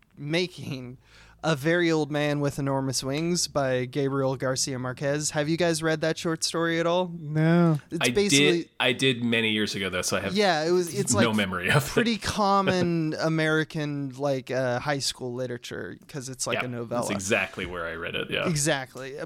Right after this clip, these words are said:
Speaker 1: But it's a fantastic story because it's like, um, what if they fa-, what if, like, a town found this hideous man who had wings, and they're like, "Is he a fucking angel? This is an angel? What the hell is going on?" And everyone loses their minds.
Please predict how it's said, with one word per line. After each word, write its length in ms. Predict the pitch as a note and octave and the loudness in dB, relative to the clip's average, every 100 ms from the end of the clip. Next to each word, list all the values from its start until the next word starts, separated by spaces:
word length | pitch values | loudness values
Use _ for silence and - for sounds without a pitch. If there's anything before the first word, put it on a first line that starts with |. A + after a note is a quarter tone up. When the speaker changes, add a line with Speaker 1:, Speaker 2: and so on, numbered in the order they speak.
| C#3 | -2
Speaker 1:
But 140 | F#3 | 0
it's 200 | F3 F3 | 0 -4
a 40 | |
fantastic 680 | E3 F#3 E3 D#3 G3 G3 F3 | -8 -2 -2 0 2 2 0
story 400 | - C4+ C4 G#3+ | -2 2 4 4
because 340 | E3 D#3+ F3 D3+ | 2 0 0 0
it's 200 | D#3 - | 0 0
like, 320 | D#3 C#3+ - | 0 0 -2
um, 560 | C#3+ C3+ B2+ B2+ A#2+ A#2+ - - - - - _ _ _ _ _ - | -4 -4 -6 -6 -8 -12 -18 -20 -20 -20 -20 _ _ _ _ _ -8
what 220 | E3 F#3+ | 0 0
if 180 | F3+ - | 0 -4
they 120 | E3 | -6
fa-, 260 | - D#3 - | -4 -8 -8
what 180 | D#3+ F3+ | -2 -2
if, 120 | - | 0
like, 160 | E3 D3+ | -4 -6
a 40 | |
town 460 | - D#3+ D#3+ D#3 C#3+ | -6 -2 0 0 -2
found 440 | - D3+ D3+ D3 | -2 0 0 0
this 160 | C#3 - - | -2 -2 -2
hideous 400 | E3+ D#3 D3 - | -4 0 0 -2
man 320 | D3 D#3 C#3+ | -2 -4 -4
who 120 | C3+ | -2
had 320 | C3+ C3 B2+ - - - _ | -2 -2 -4 -10 -20 -20 _
wings, 440 | D3 G#3 G3+ E3 D3 | -2 0 2 0 -2
and 80 | |
they're 100 | D3 | -2
like, 180 | C3+ C3+ | -4 -4
"Is 180 | D3 B2+ | -4 -4
he 140 | D3 | 0
a 60 | C#3 | -2
fucking 380 | - D3 C#3 B2+ | 0 -4 -4 -8
angel? 580 | C3 D#3+ G3 C#4 D4+ - | -4 0 0 0 -2 -6
This 320 | C#3+ D3+ D3+ | -4 0 0
is 140 | D3+ | 0
an 100 | C#3+ | -2
angel? 480 | D3 G3+ A#3 C4+ C#4+ | 0 0 0 -2 -2
What 220 | F3+ G#3 | -2 -2
the 80 | - | -4
hell 260 | D#3+ G3+ G#3 | -2 0 0
is 120 | G#3 | -2
going 320 | F3 G3 G3 | 0 0 0
on?" 200 | G#3 A3 | -2 -2
And 120 | F#3+ D3+ | -2 0
everyone 340 | D#3+ D#3+ D3+ | 0 0 -2
loses 540 | C3+ C#3+ D#3 C#3+ C#3 B2+ | -2 0 0 0 -4 -6
their 160 | C3+ | -6
minds. 640 | A#2+ C3 C3+ A2+ D#2 A#2+ | -4 -4 -2 -4 -8 -8